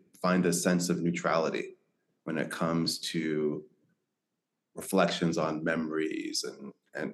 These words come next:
and such, that we, we start to look at it with, from a more neutral standpoint, so that it doesn't have that same kind of charge when we think about yesterday, when we think about that person, that place, that thing, that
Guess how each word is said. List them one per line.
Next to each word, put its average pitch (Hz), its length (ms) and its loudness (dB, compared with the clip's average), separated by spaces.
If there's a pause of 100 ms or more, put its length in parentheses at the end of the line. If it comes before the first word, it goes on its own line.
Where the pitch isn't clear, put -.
and 80 160 -6
such, - 520 -2
that 78 300 -2
we, 87 280 2
we 87 200 0
start 85 360 0
to 92 80 0
look 87 240 4
at 85 120 6
it 80 160 2
with, 78 160 -6
from 87 180 2
a 82 80 2
more 82 200 2
neutral 82 640 0 (440)
standpoint, 87 800 2 (180)
so - 400 0
that 76 200 2
it 80 140 -2
doesn't 87 320 0
have 87 480 0
that - 200 -4
same 87 420 4
kind 90 360 0
of - 160 -6
charge 87 880 -2 (400)
when 85 340 2
we 82 160 2
think 107 440 2
about 78 520 2 (360)
yesterday, 80 720 0
when 78 120 -8
we 82 80 -6
think 107 340 2
about 73 340 0
that - 220 -2
person, 76 400 -6
that 73 200 -6
place, 78 320 -4
that - 260 -6
thing, 76 300 -2
that 65 220 -2